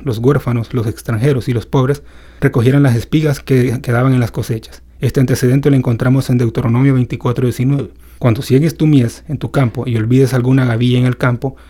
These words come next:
no volverás para recogerla. Será para el extranjero, para el huérfano y para la viuda, para que Jehová te bendiga en toda la obra de tus manos". Así encontramos en Ruc uno seis la siguiente descripción.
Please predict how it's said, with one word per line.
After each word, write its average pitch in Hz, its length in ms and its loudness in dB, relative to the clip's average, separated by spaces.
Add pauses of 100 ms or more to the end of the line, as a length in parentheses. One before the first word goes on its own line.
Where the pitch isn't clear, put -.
(120)
no 135 140 6
volverás 147 380 2
para 139 180 2
recogerla. 123 560 -4 (220)
Será 113 300 -4
para 127 160 2
el 127 40 4
extranjero, 113 640 -2 (160)
para 117 160 -2
el 104 80 -2
huérfano 156 500 0
y 151 80 -6
para 120 200 -2
la 123 100 0
viuda, 120 300 -2 (180)
para 113 180 0
que 117 120 -2
Jehová 107 260 0
te 139 100 0
bendiga 120 520 0 (180)
en 113 180 -4
toda 120 220 2
la 113 100 2
obra 117 180 0
de 110 80 -2
tus - 160 -6
manos". 107 420 -4 (340)
Así 147 400 0
encontramos 120 540 2
en 117 100 2
Ruc 127 240 0
uno 117 180 0
seis 127 360 0
la 127 100 -2
siguiente 120 320 0
descripción. 110 560 -4